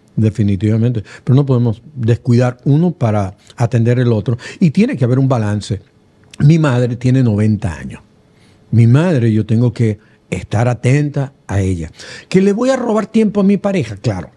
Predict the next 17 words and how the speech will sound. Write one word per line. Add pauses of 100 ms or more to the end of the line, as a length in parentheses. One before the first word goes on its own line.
le
voy
a
quitar.
Y
a
mis
hijos
y
a
mis
nietos, (200)
en
algún
momento. (180)
¿Está
bien